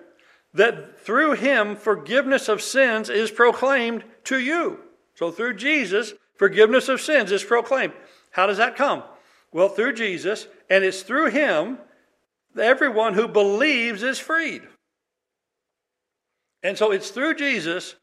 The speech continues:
through belief in Jesus, and that is freedom. Freedom from the condemnation of the law.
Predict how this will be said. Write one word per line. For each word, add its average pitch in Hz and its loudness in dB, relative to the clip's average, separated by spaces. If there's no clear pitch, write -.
through 226 -2
belief 277 2
in 214 0
Jesus, 175 -2
and 214 2
that 285 6
is 240 -2
freedom. 277 4
Freedom 277 2
from 247 2
the 220 0
condemnation 254 2
of 208 2
the 226 2
law. 247 2